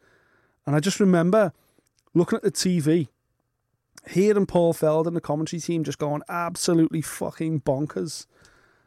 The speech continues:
And just going, "Mm-hmm." Turned the telly off, got up, walked upstairs, climbed into bed. Like, it was just weird. Looking back now, it was weird. And the next day, it was only when I seen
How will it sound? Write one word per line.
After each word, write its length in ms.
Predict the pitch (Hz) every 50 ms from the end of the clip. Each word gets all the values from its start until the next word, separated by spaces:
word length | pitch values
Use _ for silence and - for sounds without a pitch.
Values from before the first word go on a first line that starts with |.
| _ _ _
And 100 | - 139
just 120 | 131 - -
going, 240 | 139 123 117 113 - _ _ _ _ -
"Mm-hmm." 260 | 123 117 113 143 196 233 _ _ _ _ _ _ _ _ _ _ _
Turned 220 | - 156 156 156
the 40 | 147
telly 240 | - 143 131 131 131
off, 300 | 123 117 - - - _ _
got 160 | _ - 143 135
up, 120 | 123 _ _ _
walked 260 | - 139 131 - -
upstairs, 480 | 139 - - - 131 120 120 120 - - _ _ -
climbed 240 | - 123 113 110
into 180 | 110 104 - -
bed. 140 | - - - _ _ _ _ _ _ _ _ _ _ _ _ _ _ _ _ _ _ _ _ _ _ _
Like, 180 | 135 143 - _ _ _ _ _ _ _ _ _ _ _ _ _ _
it 120 | 175 180
was 100 | 196 175
just 200 | - 226 208 -
weird. 380 | 151 147 170 196 262 262 - _ _ _
Looking 300 | - 175 220 - - 254
back 240 | 196 208 196 - -
now, 120 | 190 196
it 40 | 202
was 140 | 196 175 -
weird. 180 | 160 180 233 220
And 100 | 196 190
the 80 | 190
next 280 | 202 233 269 - - -
day, 100 | 196 214
it 80 | 262
was 100 | 240 196
only 120 | 226 233 254
when 160 | 247 233 220
I 20 |
seen 300 | 202 - 202 196 196 180